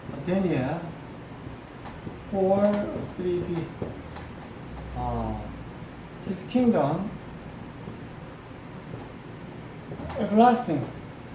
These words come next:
kingdom. 그다음, 어, First Timothy.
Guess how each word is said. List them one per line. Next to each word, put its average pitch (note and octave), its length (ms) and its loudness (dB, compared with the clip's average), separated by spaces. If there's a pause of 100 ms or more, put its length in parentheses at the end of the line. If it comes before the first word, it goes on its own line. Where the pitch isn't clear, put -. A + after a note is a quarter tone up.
(3500)
kingdom. C3+ 340 2 (4000)
그다음, G3+ 680 8 (880)
어, - 180 0
First B3 320 10
Timothy. E3 460 6